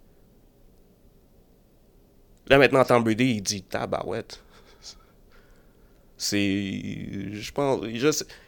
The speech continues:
je sais, je pense pas qu'il regrette de, de partir. Mais là, peut-être il va commencer à apprécier. Tu sais quoi, les Patriots m'ont,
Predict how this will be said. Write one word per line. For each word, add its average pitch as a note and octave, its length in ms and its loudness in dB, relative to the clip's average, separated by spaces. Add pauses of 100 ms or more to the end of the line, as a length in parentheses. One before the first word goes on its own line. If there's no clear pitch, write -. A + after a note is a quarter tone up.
je C#3+ 140 4
sais, G3+ 160 6 (120)
je - 120 0
pense - 160 6
pas - 100 4
qu'il C3 200 2
regrette G#2+ 380 2
de, C3+ 220 0
de C3 120 2
partir. D3 540 -4 (1040)
Mais A#2 100 6
là, C#3 140 6
peut-être C3+ 240 2
il A2 80 -2
va A2 100 6
commencer A2 360 0
à A#2 60 6
apprécier. G2+ 600 0 (120)
Tu - 140 -2 (960)
sais B2+ 140 0
quoi, B2+ 180 6
les A2 100 4
Patriots A2+ 460 2
m'ont, G2 320 0